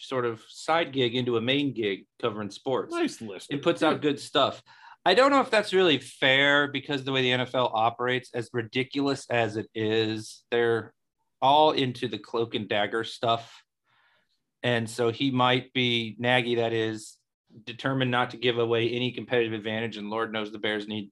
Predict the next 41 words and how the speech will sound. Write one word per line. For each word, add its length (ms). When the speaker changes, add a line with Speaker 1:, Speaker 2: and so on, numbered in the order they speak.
Speaker 1:
all 140
the 80
ones 200
they 120
can 220
get, 260
which 140
I 80
do 180
Speaker 2:
<laughs> 20
Speaker 1:
think 180
it's 160
silly 200
to 60
not 200
just 200
tell 280
us. 240
And 320
Lester's 460
right 260
that, 180
in 100
the 100
sense 320
that 140
it 100
could 220
kind 160
of 80
play 260
out 280
that 180
way, 320
but 100
I'm 140
just 260
not 180
sure 300
in 60
the 100